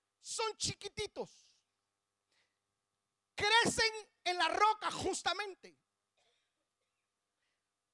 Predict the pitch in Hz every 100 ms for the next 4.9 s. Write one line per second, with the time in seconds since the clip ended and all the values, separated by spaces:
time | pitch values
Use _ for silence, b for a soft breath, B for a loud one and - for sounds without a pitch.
0 | _ _ _ _ _ _ _ _ 339 440
1 | 508 494 - 427 - 440 427 427 - 415
2 | 339 392 359 415 415 381 349 359 359 403
3 | 359 285 - 392 381 415 403 - 392 359
4 | 269 _ - 359 359 - 370 - -